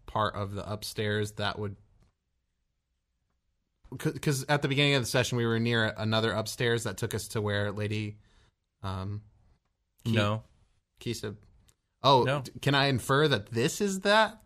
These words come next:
Speaker 1: that upstairs?
Speaker 2: Y-, so far, the only, you've only climbed one stairs. It was from the first level where you guys had all the ghosts and stuff in the Maijin.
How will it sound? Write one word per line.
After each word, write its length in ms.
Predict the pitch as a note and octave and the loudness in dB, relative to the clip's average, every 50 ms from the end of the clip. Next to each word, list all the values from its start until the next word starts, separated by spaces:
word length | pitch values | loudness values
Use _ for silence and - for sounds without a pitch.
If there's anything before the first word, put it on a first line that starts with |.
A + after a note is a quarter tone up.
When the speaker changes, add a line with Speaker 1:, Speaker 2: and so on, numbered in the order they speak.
| _ | _
Speaker 1:
that 240 | - F3+ F#3 F#3+ - | -4 -2 -2 -2 -2
upstairs? 680 | - F#3 F#3+ - - - G#3+ G#3+ A#3+ B3+ - - - - - _ _ _ _ _ _ _ _ _ _ _ _ _ | -4 -4 -4 -2 -2 0 0 0 0 -4 -6 -10 -12 -14 -20 _ _ _ _ _ _ _ _ _ _ _ _ _
Speaker 2:
Y-, 300 | C#3 C3 B2 B2 B2+ C#3+ - - | -10 -8 -6 -6 -8 -10 -12 -12
so 300 | - - - F3+ G3 G#3 | -4 4 6 6 6 6
far, 280 | G#3 - G#3+ G#3 G3+ | 4 4 4 4 6
the 100 | F#3 E3 | 4 4
only, 240 | C3+ C#3 D3 E3 D3+ | 4 4 2 2 2
you've 160 | C#3+ C#3+ C#3 | 2 2 4
only 180 | E3 F3+ F#3+ F3+ | 4 4 4 2
climbed 320 | E3+ - E3 D#3 C#3+ C3+ | 2 2 2 2 2 2
one 220 | B2+ C3 C3 C3 B2+ | 2 2 2 2 0
stairs. 520 | - - - A#2 G#2 F2+ E2 E2 E2 F#2 | 0 0 2 2 2 2 0 -2 -4 -6
It 80 | G#2 G2+ | -6 -8
was 100 | G2+ G2+ | -8 -6
from 460 | - - A#2+ A2 A2 A2 G#2 G2+ F#2+ - _ _ _ - - _ - | -2 0 2 2 2 2 0 -2 -6 -10 _ _ _ -20 -20 _ -10
the 180 | A2 G2+ G#2+ G#2+ | -4 -2 -2 0
first 360 | - - B2 A#2+ A#2+ - - | 2 4 4 4 2 2 0
level 340 | G2+ F#2 F2+ F2 F#2 G#2+ G#2 | 2 2 2 2 0 -2 -2
where 220 | G2 G2 F#2 F#2 | 0 0 0 0
you 320 | F#2 F#2 F#2 F#2 F2+ F2+ F#2+ | 0 -2 -2 -4 -4 -6 -6
guys 340 | G#2+ F2+ F2+ F2+ F2+ E2 | -6 -6 -4 -4 -4 -2
had 140 | - F#2+ F2+ | -2 -2 0
all 100 | E2+ E2+ | 2 2
the 80 | E2+ F2 | 2 0
ghosts 420 | F2 F#2 F#2+ F2+ F2+ - - - - | 0 0 0 0 -2 -4 -8 -8 -6
and 120 | F#2 E2+ | -6 -6
stuff 380 | - - - E2 E2+ E2+ - - | -6 -4 -2 -2 -2 -2 -2 -2
in 60 | F2+ | -2
the 60 | F2 | 0
Maijin. 520 | F2 F2 E2 E2 E2+ D#2+ E2+ E2 E2 F2+ | 0 2 2 0 0 0 -2 -2 -2 -4